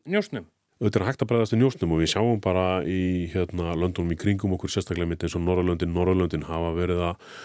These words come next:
Speaker 2: að grípa inn í, við, við höfum séð fréttir af, af handtökum og, og fólk sem er sett í gæsluvarðhald vegna,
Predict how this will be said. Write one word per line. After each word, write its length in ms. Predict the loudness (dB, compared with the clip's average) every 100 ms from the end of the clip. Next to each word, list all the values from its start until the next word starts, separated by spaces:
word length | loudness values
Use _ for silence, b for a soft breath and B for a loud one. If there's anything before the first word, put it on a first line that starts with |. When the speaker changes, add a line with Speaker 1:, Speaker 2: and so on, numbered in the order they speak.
| B B -10
Speaker 2:
að 100 | -2
grípa 260 | 0 2 0
inn 120 | 0
í, 140 | 0 0 0
við, 160 | -2
við 180 | -4 -4
höfum 100 | -4
séð 320 | -4 -2 0 -2 -6
fréttir 420 | -4 -4 -2 -2 -2
af, 160 | -2 -2
af 220 | -4 -4
handtökum 560 | -6 -6 -8 -6 -6 -6
og, 180 | -6 -6 -6
og 180 | -8 -6
fólk 300 | -8 -6 -6
sem 160 | -6
er 100 | -6
sett 220 | -6 -6
í 60 | -4
gæsluvarðhald 500 | -4 -2 -4 -4 -4 -4
vegna, 320 | -2 -4